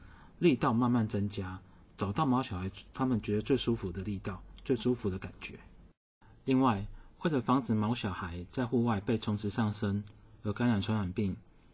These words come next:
李胖这边提供几种驱虫中药给大家参考。我们使用艾叶、金银花、丁香、石菖蒲、白芷、薄荷以及藿香。大家记得要研磨药材，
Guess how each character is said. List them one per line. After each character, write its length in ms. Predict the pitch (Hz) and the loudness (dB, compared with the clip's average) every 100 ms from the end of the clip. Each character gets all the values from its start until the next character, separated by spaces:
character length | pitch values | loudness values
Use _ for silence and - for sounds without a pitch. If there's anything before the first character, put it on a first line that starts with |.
| - - | -20 -12
李 80 | 101 | -4
胖 180 | 139 127 | 0 0
这 120 | 131 | 2
边 220 | 131 131 | 2 2
提 160 | - 110 | 0 0
供 180 | 123 120 | 0 0
几 140 | 120 | -2
种 180 | 107 90 | -2 -4
驱 200 | - 143 | -2 -2
虫 180 | 117 95 | -2 -2
中 160 | 110 | -2
药 240 | 113 95 - - | -2 -4 -8 -14
给 100 | 85 | -12
大 140 | 78 | -6
家 120 | 110 107 | -4 -4
参 220 | 104 101 | -4 -6
考。 220 | 95 - - - - - - - - - | -6 -8 -12 -20 -20 -20 -20 -20 -20 -10
我 80 | 107 | -2
们 140 | 107 | 0
使 180 | 113 95 | 0 -2
用 240 | 104 120 98 - - | 0 0 -2 -10 -14
艾 120 | - 113 | -4 -2
叶、 300 | 113 110 - - - - _ | 0 0 -2 -12 -20 -20 _
金 160 | - 131 | -2 2
银 200 | 113 110 | 2 2
花、 380 | - 117 110 113 - - - | 0 0 -2 -6 -14 -20 -14
丁 220 | - 117 120 | 0 2 2
香、 420 | - 117 110 113 - - - - - | 0 0 0 -2 -8 -20 -20 -20 -16
石 160 | - 107 | -8 -2
菖 220 | 120 123 | 0 -2
蒲、 260 | - 90 - - - - - | -2 -6 -8 -18 -20 -20 -12
白 200 | 98 107 | -4 -2
芷、 280 | 117 95 90 98 - - - | -2 -4 -8 -10 -20 -20 -10
薄 260 | - 135 | 0 0
荷 260 | 98 92 92 - | 0 -4 -6 -8
以 80 | 92 | -8
及 140 | 101 | -6
藿 200 | 98 104 | -2 -2
香。 280 | - 95 98 - - - - - - - - - - | -2 -4 -6 -10 -20 -20 -20 -20 -20 -20 -20 -20 -4
大 120 | 131 | 0
家 120 | 131 | 0
记 140 | 123 131 | 0 0
得 120 | 110 | 2
要 100 | 117 | 2
研 120 | 104 | 2
磨 140 | 107 | 2
药 160 | 107 107 | 4 2
材， 320 | 98 82 80 | 0 -6 -12